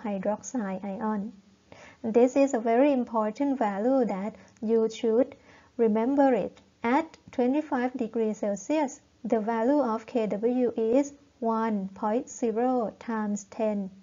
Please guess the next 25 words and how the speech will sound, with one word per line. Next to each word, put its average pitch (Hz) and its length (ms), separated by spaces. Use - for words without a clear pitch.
to 233 140
the 208 100
minus 208 580
fourteen. 202 720
When 262 280
you 262 160
recalculate 254 1040
the 202 260
concentration 226 920
of 208 100
each 262 420
of 208 120
these 226 260
species 233 800
at 220 200
twenty-five 226 600
degrees 214 400
Celsius, 247 600
they're 226 140
gonna 220 260
be 220 180
equal 247 540
for 226 160
pure 226 320
water. 208 680